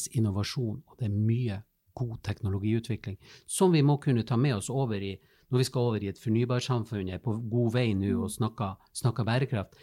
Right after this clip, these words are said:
Speaker 1: Ja, men den kunnskapen er jo relevant her. Så da kan vi jo teste ut, eller vi har testet ut. Nå må vi også kunne ta det i bruk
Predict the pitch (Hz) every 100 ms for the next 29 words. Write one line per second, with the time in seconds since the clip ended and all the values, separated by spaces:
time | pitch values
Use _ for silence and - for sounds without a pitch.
0 | - 110 110 107 123 160 - 139 156 -
1 | 123 107 98 - 107 98 113 - 107 113
2 | 139 110 - 139 92 _ _ - - -
3 | 117 147 120 104 - 117 - - 131 175
4 | 165 - - - - - 117 113 110 -
5 | - 180 127 - 101 - 101 95 - _
6 | 117 117 135 117 - 120 107 95 101 98
7 | 92 107 101